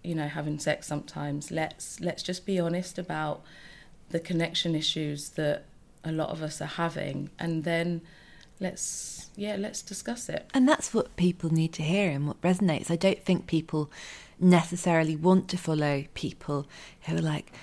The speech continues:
Speaker 2: "Oh, look at my shiny, fabulous life where everything's organised and perfect and lovely." It's the
Speaker 1: <laughs> They won't get that with
Speaker 2: women
Speaker 1: me. <laughs>
Speaker 2: But that's,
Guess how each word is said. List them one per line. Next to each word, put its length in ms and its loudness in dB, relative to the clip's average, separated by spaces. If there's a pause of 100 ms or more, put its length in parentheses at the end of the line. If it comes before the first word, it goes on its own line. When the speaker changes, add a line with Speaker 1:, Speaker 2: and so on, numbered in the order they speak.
(300)
Speaker 2:
"Oh, 260 12
look 240 8
at 80 2
my 240 8
shiny, 480 8
fabulous 500 2
life 300 8
where 80 6
everything's 380 4
organised 580 4
and 100 0
perfect 540 0
and 100 2
lovely." 540 2
It's 320 10
the 320 12
Speaker 1:
<laughs> 40 -8
They 200 4
won't 220 12
get 180 12
that 160 12
with 140 8
Speaker 2:
women 180 12
Speaker 1:
me. 300 6
<laughs> 40 -4 (380)
Speaker 2:
But 160 10
that's, 460 12